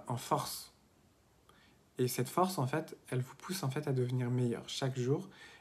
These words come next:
Et vous savez que le chemin de la guérison est long et sinueux.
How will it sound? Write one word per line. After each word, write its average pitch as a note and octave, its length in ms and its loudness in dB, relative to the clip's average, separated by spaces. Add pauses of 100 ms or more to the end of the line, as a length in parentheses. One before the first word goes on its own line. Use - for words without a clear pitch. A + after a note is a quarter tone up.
(120)
Et B2 60 2
vous B2 100 0
savez D3+ 320 6
que D#3+ 100 2
le C3 180 6
chemin D3+ 380 4
de E3+ 80 4
la C3 160 6
guérison C3 460 2
est C#3 160 2
long D#3+ 420 2
et C#3+ 80 2
sinueux. B2+ 580 -2